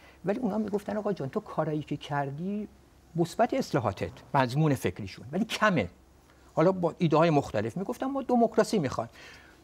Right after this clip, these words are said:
بعدش خیلی نظرات غلط داشتم. مثلاً چپ‌ها می‌گفتن، مثلاً فرض بکنیم ما می‌خوایم بریم سوسیالیسم. من گفتم: «این دموکراتیک بشه،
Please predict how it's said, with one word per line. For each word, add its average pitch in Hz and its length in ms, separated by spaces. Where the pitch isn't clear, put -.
بعدش 240 380
خیلی 262 220
نظرات 139 420
غلط 101 240
داشتم. 101 280
مثلاً 110 120
چپ‌ها 147 300
می‌گفتن، 165 340
مثلاً 151 200
فرض 165 320
بکنیم 156 260
ما 156 60
می‌خوایم 151 220
بریم 151 140
سوسیالیسم. 127 500
من 247 60
گفتم: 247 180
«این 175 120
دموکراتیک 135 580
بشه، 123 460